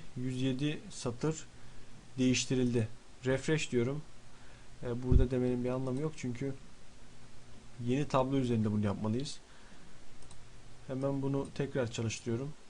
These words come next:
Copy amp. Gördüğünüz gibi department I D değeri yüz on ile değişti. Hepsi yüz on. İşte ver filtresi kullanmadan update kullanmak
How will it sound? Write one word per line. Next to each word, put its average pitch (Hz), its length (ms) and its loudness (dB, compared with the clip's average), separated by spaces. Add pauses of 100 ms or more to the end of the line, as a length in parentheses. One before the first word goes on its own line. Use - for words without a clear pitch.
(440)
Copy 123 380 -4
amp. 143 180 -4 (1600)
Gördüğünüz 151 420 4
gibi 160 340 2 (100)
department 151 520 2 (200)
I 135 60 0
D 139 200 2
değeri 131 360 6 (400)
yüz 135 200 0
on 160 220 2
ile 143 260 2
değişti. 127 380 2
Hepsi 165 300 -2
yüz 139 180 2
on. 110 140 4 (2250)
İşte 156 360 0 (300)
ver 143 240 2
filtresi - 480 -4
kullanmadan 135 680 0 (300)
update 135 440 0
kullanmak 139 540 8